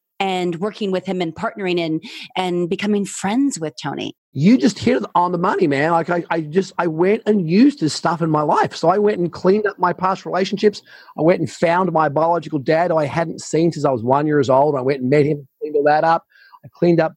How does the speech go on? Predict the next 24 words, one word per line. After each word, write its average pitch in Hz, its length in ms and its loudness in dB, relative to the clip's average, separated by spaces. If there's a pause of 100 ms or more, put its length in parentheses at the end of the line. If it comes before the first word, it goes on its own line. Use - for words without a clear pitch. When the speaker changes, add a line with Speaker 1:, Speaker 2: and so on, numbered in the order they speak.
Speaker 2:
money 170 400 2
stuff. 190 540 -2
I 131 40 -14
cleaned 165 300 -4
up 147 140 2
health 190 320 -2
stuff. 185 420 0 (320)
I 123 100 -20
cleaned 175 160 0
up 165 60 -4
my 143 100 -12 (200)
wounds. 180 240 4
Like, 160 160 0
I 165 80 2
just, 202 280 -2
I 170 60 -4
went 196 220 2
and 175 160 -6
did 214 180 2
all 220 140 6
the 185 60 -2
work. 165 440 0
You 151 100 -8
gotta 214 260 0